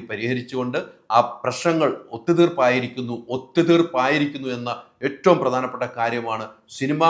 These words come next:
മേഖലയിലുള്ള പ്രേക്ഷകരെ അറിയിക്കുന്നത്, സിനിമയിലെ അണിയറ പ്രവർത്തകരെ അറിയിക്കുന്നത്. ഇതുമായി ബന്ധപ്പെട്ട് വാർത്ത ശ്രദ്ധിക്കുന്ന എല്ലാ പ്രേക്ഷകരെയും അറിയിക്കാൻ വേണ്ടി തന്നെയാണ് ഈ രാത്രി ഈ വാർത്ത ചെയ്യുന്നത്. ഇത് സത്യസന്ധമായ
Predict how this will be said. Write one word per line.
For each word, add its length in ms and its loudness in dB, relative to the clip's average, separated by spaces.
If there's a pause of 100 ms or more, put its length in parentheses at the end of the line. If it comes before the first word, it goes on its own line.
മേഖലയിലുള്ള 440 -2 (360)
പ്രേക്ഷകരെ 500 -2
അറിയിക്കുന്നത്, 480 -4 (420)
സിനിമയിലെ 440 2 (140)
അണിയറ 220 0 (100)
പ്രവർത്തകരെ 380 -6 (280)
അറിയിക്കുന്നത്. 440 -4 (280)
ഇതുമായി 260 0 (100)
ബന്ധപ്പെട്ട് 520 -4
വാർത്ത 280 0 (300)
ശ്രദ്ധിക്കുന്ന 460 -6 (360)
എല്ലാ 280 10
പ്രേക്ഷകരെയും 460 -2
അറിയിക്കാൻ 360 -4
വേണ്ടി 220 -6
തന്നെയാണ് 340 -4 (300)
ഈ 160 0
രാത്രി 280 -2 (160)
ഈ 100 -8
വാർത്ത 220 -2 (100)
ചെയ്യുന്നത്. 320 -8 (280)
ഇത് 80 -8 (100)
സത്യസന്ധമായ 540 -4